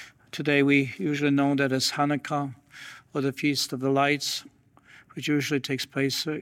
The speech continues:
around Christmas time. It's the, um, the Feast of Dedication of the Temple. As you may know in history, around one seventy,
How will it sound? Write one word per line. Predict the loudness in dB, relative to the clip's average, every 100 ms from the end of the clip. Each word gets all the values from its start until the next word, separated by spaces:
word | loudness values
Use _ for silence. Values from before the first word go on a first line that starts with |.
| -4
around | 0 0 0
Christmas | -4 -4 -2 -4
time. | 0 2 2 0 -6 -20 _ _ -20 -20 -20 -20 _ -10
It's | -8 -6 0
the, | 2 4
um, | 2 0 -4 -12 _ -14
the | -10
Feast | -6 -4 -4
of | -4
Dedication | -2 0 0 0 0 0 0
of |
the | 0
Temple. | -2 -2 -2 -2 -4 -2
As | -4 0
you | 0
may | 2 2
know | 4 4 2
in | 2
history, | 0 0 -2 -2 -2 -2 -12 -20 -20 -20 _ -6
around | 0 4 4 4
one | 4 2
seventy, | 2 2 2 2 4 2 2